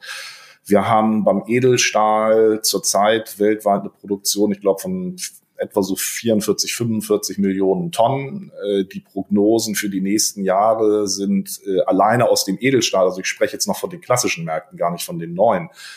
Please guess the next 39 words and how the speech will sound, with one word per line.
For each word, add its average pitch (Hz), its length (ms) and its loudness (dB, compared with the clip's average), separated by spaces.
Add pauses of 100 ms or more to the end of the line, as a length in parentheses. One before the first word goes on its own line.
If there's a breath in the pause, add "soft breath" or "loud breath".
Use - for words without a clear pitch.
(140 loud breath)
zwischen 104 320 0
dreieinhalb 104 640 0
und 101 100 -10
vier 120 240 -2
Prozent 101 800 -4
wird 110 380 0
der 95 400 0
Edelstahlverbrauch 101 1300 0
oder 90 140 -8
die 85 140 -14
Herstellung 104 540 0
jedes 95 360 -4
Jahr 85 200 0
wachsen. - 440 -4 (520 loud breath)
Dazu 98 320 2
kommen 101 240 2
dann 95 120 2
zum 95 160 -6
Beispiel 92 380 0
die 95 140 -12
Märkte, 92 340 -2
mit 90 220 -8
denen 92 160 0
wir 87 100 -2
uns 87 140 -8
bei 85 100 0
der 82 140 0
Metalloy 113 560 2
beschäftigen, 104 600 -4
also 90 200 -4
diese - 320 -4
High-Performance-Alloys 110 1400 0
oder 85 420 -4
Superlegierungen, 113 840 -2
wie 104 60 -10
man 101 320 -4
sie 101 200 -4
auch 98 240 2
nennt. 101 380 -6